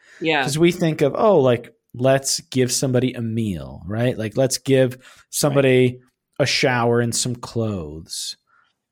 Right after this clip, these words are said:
Speaker 1: Sure,
Speaker 2: Um,
Speaker 1: and there's room
Speaker 2: but
Speaker 1: for
Speaker 2: to
Speaker 1: that, though.
Speaker 2: truly take, no, no, no, and I'm not saying that, like, this is some sort of ideal, but, like, I imagine the act of taking somebody truly into your home, not just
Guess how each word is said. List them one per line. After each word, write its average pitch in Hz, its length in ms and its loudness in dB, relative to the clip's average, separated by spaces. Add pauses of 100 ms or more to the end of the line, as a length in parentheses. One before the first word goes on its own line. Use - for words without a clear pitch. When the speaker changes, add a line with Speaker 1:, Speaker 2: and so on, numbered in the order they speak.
(140)
Speaker 1:
Sure, 254 200 0
Speaker 2:
Um, 143 80 0
Speaker 1:
and 175 100 -4
there's 240 180 -2
room 139 120 4
Speaker 2:
but - 80 0
Speaker 1:
for 285 80 -8
Speaker 2:
to 170 100 2
Speaker 1:
that, - 80 0
though. - 60 -12
Speaker 2:
truly 196 440 4
take, - 440 -2 (200)
no, 262 140 0
no, 277 60 6
no, 233 80 6
and 170 180 0
I'm 180 80 2
not 202 160 2
saying 170 140 2
that, 151 80 4
like, - 460 -2
this 143 180 2
is 151 100 2
some 147 160 0
sort 143 200 2
of 131 100 0
ideal, 131 360 2
but, 120 200 -2
like, 127 360 0 (460)
I 131 120 -4
imagine 160 640 -2
the 117 260 -4
act 107 640 -6 (840)
of 110 180 -6
taking 160 480 -2
somebody 131 440 0
truly 202 520 4
into 160 300 2
your 123 240 0
home, 101 360 -4
not 131 220 -2
just 123 460 0